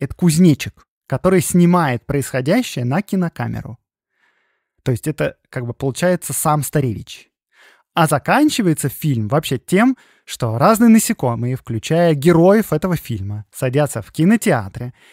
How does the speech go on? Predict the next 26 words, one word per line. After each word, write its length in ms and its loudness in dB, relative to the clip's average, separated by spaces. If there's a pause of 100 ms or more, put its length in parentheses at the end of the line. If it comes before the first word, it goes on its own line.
и 80 -6
смотрят 440 0
кино, 520 4
которое 300 -2
снял 420 2
этот 220 -2
кузнечик. 720 0 (320)
То 80 4
есть 240 -2 (420)
они 240 4
смотрят 480 0
кино 560 2 (260)
про 220 0
себя, 600 0 (840)
и 100 2
это 220 2
то 200 4
же 120 2
самое 400 0
кино, 340 2
которое 480 2
мы 300 4
смотрим 560 0
в 20 -6
данный 300 2
момент. 480 -4